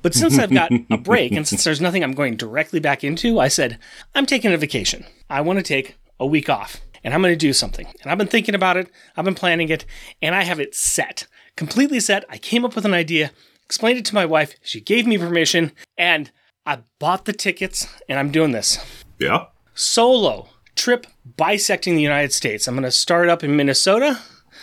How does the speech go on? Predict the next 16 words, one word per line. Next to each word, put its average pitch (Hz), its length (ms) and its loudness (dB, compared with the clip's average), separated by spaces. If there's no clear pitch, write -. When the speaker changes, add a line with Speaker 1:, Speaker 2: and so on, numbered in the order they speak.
Speaker 1:
gonna 127 100 -4
go 147 100 4
up 175 100 0
to 185 100 2
North 190 180 6
Speaker 2:
Mm-hmm. 226 60 4
Speaker 1:
Dakota, 226 440 2
gonna 147 160 2
go 131 160 2
down 202 440 4
to 190 80 0
Louisiana, 185 800 4
cut 240 180 0
Speaker 2:
Mm. 240 60 6
Speaker 1:
over, 247 300 6
and 220 100 -2